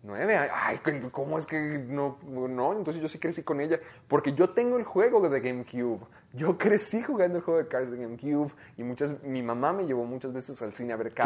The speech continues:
Speaker 2: que
Speaker 1: Cars,
Speaker 2: yo lo,
Speaker 1: o de que ella se
Speaker 2: creo que
Speaker 1: metía
Speaker 2: lo
Speaker 1: a otra
Speaker 2: tuve en
Speaker 1: película
Speaker 2: Xbox.
Speaker 1: y yo iba a ver
Speaker 2: Creo que lo
Speaker 1: Cars.
Speaker 2: tuve en Xbox.
Speaker 1: O sea, no, ahorita que pienso en Cars, no me encanta y no la puedo poner en mi lista de favoritos. Pero definitivamente sí es una parte de mi niñez.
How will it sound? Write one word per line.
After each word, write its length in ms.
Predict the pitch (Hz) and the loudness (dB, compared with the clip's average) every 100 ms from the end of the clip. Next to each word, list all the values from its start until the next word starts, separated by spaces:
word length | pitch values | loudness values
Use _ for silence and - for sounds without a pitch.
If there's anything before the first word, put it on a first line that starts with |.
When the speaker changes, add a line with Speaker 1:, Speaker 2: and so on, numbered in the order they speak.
| 120 | 6
Speaker 2:
que 40 | 123 | 6
Speaker 1:
Cars, 100 | 208 | 6
Speaker 2:
yo 60 | 220 | 6
lo, 120 | 233 | 4
Speaker 1:
o 40 | |
de 100 | 226 | 2
que 120 | - | -4
ella 120 | 214 123 | -4 2
se 60 | |
Speaker 2:
creo 100 | 170 | 2
que 80 | 185 | 4
Speaker 1:
metía 20 | 214 | 4
Speaker 2:
lo 60 | |
Speaker 1:
a 20 | |
otra 80 | 202 | 6
Speaker 2:
tuve 160 | 165 180 | 6 4
en 40 | 190 | 4
Speaker 1:
película 320 | 185 123 123 | 2 -2 -2
Speaker 2:
Xbox. 240 | 123 - | -4 -8
Speaker 1:
y 60 | 98 | -4
yo 100 | 110 | -2
iba 160 | 110 | 2
a 20 | 107 | 2
ver 160 | 143 | 2
Speaker 2:
Creo 0 | |
que 80 | 135 | 6
lo 80 | 139 | 6
Speaker 1:
Cars. 180 | 139 180 | 6 0
Speaker 2:
tuve 100 | 170 | -4
en 60 | |
Xbox. 120 | - | -4
Speaker 1:
O 20 | - | 2
sea, 120 | 156 | 4
no, 300 | 165 175 208 | 4 2 2
ahorita 440 | 160 175 180 233 226 | 4 4 4 0 0
que 100 | 170 | -2
pienso 460 | - - 151 160 175 | -4 -6 -6 -4 -6
en 80 | |
Cars, 340 | 170 156 160 156 | 0 0 0 -6
no 240 | 147 143 | -6 -4
me 120 | 147 | -4
encanta 500 | 147 131 127 131 123 | -4 -4 -6 -4 -6
y 40 | 107 | -8
no 120 | 104 | -8
la 160 | 113 - | -8 -4
puedo 200 | 127 127 | -2 -2
poner 220 | 113 113 | -6 -6
en 60 | |
mi 80 | 120 | -8
lista 240 | 107 - 120 | -10 -6 -6
de 80 | |
favoritos. 680 | 117 117 101 113 - 113 - - - _ | -4 -6 -6 -6 -6 -6 -6 -18 -20 _
Pero 220 | 117 113 | 2 4
definitivamente 880 | 113 110 110 113 113 113 120 120 127 | 4 0 -4 -8 -4 -4 -4 -8 -10
sí 220 | - 120 113 | -12 -10 -10
es 160 | - 143 | -10 -10
una 380 | 139 139 135 | -8 -6 -6
parte 460 | 131 - 123 123 120 | -4 0 0 0 -6
de 60 | 113 | -6
mi 100 | 107 | -8
niñez. 400 | 107 123 127 | -6 -6 -6